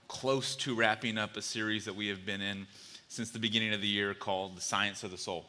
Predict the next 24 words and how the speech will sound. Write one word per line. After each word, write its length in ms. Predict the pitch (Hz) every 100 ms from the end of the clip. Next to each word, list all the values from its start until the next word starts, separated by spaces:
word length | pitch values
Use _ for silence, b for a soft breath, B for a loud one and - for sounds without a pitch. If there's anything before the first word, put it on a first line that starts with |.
| - - _ _ - - - -
And 260 | 123 113
if 220 | 113 110
you 180 | 123 123
are 140 | 117 113
new 460 | 120 135 135 123
or 220 | 110 113 110
have 120 | 104
forgotten 580 | 113 98 117 110 117 110
what 140 | 110
we 160 | 110 107
are 80 |
talking 420 | 104 160 156 - 110
about, 280 | 98 104 - B B B B
is 160 | 120
really 220 | 160 175
the 280 | 143 127 127
intersection 960 | 143 156 147 - 117 - - 117 107 113
of 640 | 113 110 107 107 104 101 104
the 80 |
best, 500 | 98 117 123 - - - B B B
uh, 220 | 101 101 104
findings 880 | - - - 107 120 127 120 117 110
of 60 | 101
neuroscience 920 | 107 110 113 120 151 139 147 - -